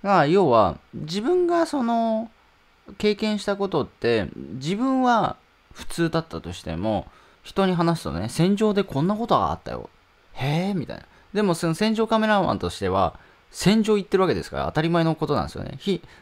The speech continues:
普通の日常なんですよ。その日常が他の人にとっては非日常って話ですよね。だから、例えば、あの、久保さんから見ると、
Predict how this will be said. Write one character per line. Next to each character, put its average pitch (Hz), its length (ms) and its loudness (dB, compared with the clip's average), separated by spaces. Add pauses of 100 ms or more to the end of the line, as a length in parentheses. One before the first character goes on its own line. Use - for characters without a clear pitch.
(140)
普 - 100 -18
通 226 140 -6
の 202 80 0
日 165 260 2
常 147 180 0
な 117 100 -4
ん - 20 -4
で 80 60 -10
す - 40 -16
よ。 - 80 -18 (240)
そ - 140 -6
の 185 140 0
日 185 360 -4
常 220 180 2
が 220 200 0
他 156 260 0
の 175 80 0
人 175 220 -6
に - 80 -6
と 117 80 -6
っ - 40 -8
て - 120 -6
は 151 80 -2
非 120 180 -6
日 87 340 -6
常 87 140 -4
っ 80 60 -8
て 80 100 -14
話 76 280 -10
で 53 60 -16
す - 60 -20
よ - 160 -14
ね。 143 100 -10 (1300)
だ 190 140 2
か 202 200 -4
ら、 269 80 0
例 247 60 0
え - 40 -2
ば、 147 280 -2 (680)
あ 98 180 -6
の、 98 280 -8
久 220 140 -6
保 262 140 -2
さ 269 160 -2
ん 247 120 -4
か 254 140 2
ら 240 80 -2
見 240 120 -2
る 175 120 -4
と、 - 320 0